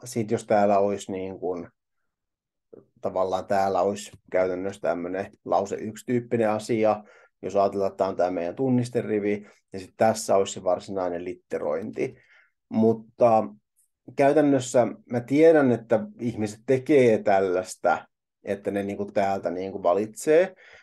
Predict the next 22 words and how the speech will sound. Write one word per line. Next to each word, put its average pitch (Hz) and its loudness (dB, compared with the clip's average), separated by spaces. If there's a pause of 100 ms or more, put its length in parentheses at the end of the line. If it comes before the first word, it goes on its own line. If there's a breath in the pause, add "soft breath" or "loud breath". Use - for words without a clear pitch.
(120)
mut 107 -2
mä 113 2
itse 151 0 (260)
en 123 2
suosittele 113 -2 (140)
kyllä 101 -2
tätä 143 -2 (480)
menetelmänä. 156 0 (920)
Ja 113 0
tosiaan, 117 2
kuten 117 4
huomaat, 110 4 (180)
niinku 104 -4
kon-, 104 -4
niinku 104 -4 (460)
undo, 104 -2
redo-tyyppiset 101 -4
toiminnot 101 -4
toimii 98 -4
myös 139 -6
siellä 147 -2
normaalisti. 143 -2